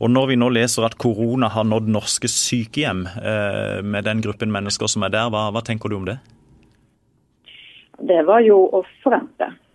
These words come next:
Speaker 2: Eh, og jeg vet at, eh, også kommunene jobber godt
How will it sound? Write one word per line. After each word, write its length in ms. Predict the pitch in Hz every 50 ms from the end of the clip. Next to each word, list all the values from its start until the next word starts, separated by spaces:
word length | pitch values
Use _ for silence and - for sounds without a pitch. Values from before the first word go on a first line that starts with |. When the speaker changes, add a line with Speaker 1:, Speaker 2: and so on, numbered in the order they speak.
| - 294
Speaker 2:
Eh, 300 | - 180 175 170 170 -
og 240 | - - - 175 170
jeg 140 | 165 165 156
vet 220 | 165 151 - - - 143
at, 120 | 151 - _ - 165 165
eh, 140 | 165 165 -
også 240 | 170 170 - - 165
kommunene 640 | - - 180 170 165 165 175 190 190 214 240 240
jobber 320 | 196 175 165 156 165 160 - -
godt 220 | - 202 208 -